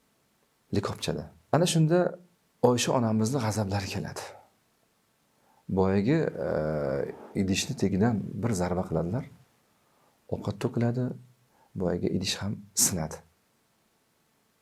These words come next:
Endi bu kimning oldida qilinyapti va qanaqa shaxsga nisbatan qilinyapti? Dunyoda bunaqa ehtirom yo'q, bunaqa sharaf yo'q,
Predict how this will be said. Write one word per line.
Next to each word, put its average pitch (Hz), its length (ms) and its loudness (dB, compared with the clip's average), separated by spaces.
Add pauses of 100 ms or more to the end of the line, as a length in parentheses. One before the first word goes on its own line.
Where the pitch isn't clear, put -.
(1080)
Endi 190 200 4
bu 208 120 2
kimning 180 240 6
oldida 196 200 4
qilinyapti 170 400 2
va 127 120 0
qanaqa 175 300 2
shaxsga - 380 0
nisbatan 147 360 0
qilinyapti? - 420 -4 (880)
Dunyoda 135 440 6
bunaqa 135 340 4
ehtirom 113 460 2
yo'q, - 220 2 (500)
bunaqa 120 360 4
sharaf 110 340 2
yo'q, 98 240 2